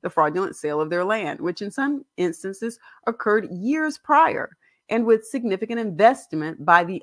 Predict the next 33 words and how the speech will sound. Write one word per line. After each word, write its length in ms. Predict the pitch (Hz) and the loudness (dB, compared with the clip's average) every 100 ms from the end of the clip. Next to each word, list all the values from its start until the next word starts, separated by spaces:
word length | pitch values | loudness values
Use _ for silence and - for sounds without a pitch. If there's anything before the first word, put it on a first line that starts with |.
| - | -4
unwitting 600 | 196 202 196 190 185 143 _ - | -4 0 0 0 -4 -8 _ -10
buyer 600 | 185 247 196 170 185 233 - | -4 0 2 2 -2 -6 -6
in 140 | 220 | -2
the 60 | 240 | 0
meantime. 580 | 269 294 247 202 - - _ _ _ _ _ _ _ _ _ _ - | 0 0 -2 -4 -8 -12 _ _ _ _ _ _ _ _ _ _ -4
In 120 | 196 | -2
the 60 | |
meantime, 580 | 185 165 143 151 - - _ _ _ _ _ _ | 0 -2 -2 -6 -8 -12 _ _ _ _ _ _
title 320 | - 254 262 214 | 4 6 8 4
companies 460 | 190 147 - - | 0 -2 -8 -8
have 160 | 180 160 | -8 -4
started 420 | - 185 165 - | 0 0 0 -2
picking 360 | - 285 277 262 | -2 0 -2 0
up 280 | 170 156 - | 0 0 -2
on 180 | 156 147 | -2 -2
the 80 | 127 | -4
scams, 520 | - 143 - 175 214 _ - _ | -10 -12 -8 -8 -8 _ -20 _
but 100 | 180 | 4
when 140 | 196 | 4
they 120 | 185 | 4
push 380 | 160 - 285 - | -2 -2 -2 -2
back, 400 | 175 165 135 139 - _ - | -2 2 2 2 -4 _ -6
the 120 | 196 | -6
bad 460 | 151 151 151 156 - | 0 2 2 -2 0
actors 540 | 151 143 - 151 151 - | 0 0 -4 -6 -6 -12
change 500 | - 156 143 139 139 - _ | -8 -6 -4 -4 -6 -12 _
tactics. 840 | - 196 196 - - - - - _ _ _ _ _ _ | 4 6 6 -4 -12 -12 -20 -20 _ _ _ _ _ _
They 100 | 190 | 2
have 140 | 185 | 2
started 420 | 170 - 208 208 - | 0 4 4 4 -2
employing 680 | 190 190 - 214 214 214 - | -4 -4 2 4 4 0 -6
money 520 | - 165 185 254 269 190 | -10 -4 2 4 4 0
mules. 680 | 156 135 135 147 233 240 | -2 -4 -2 -2 -4 -8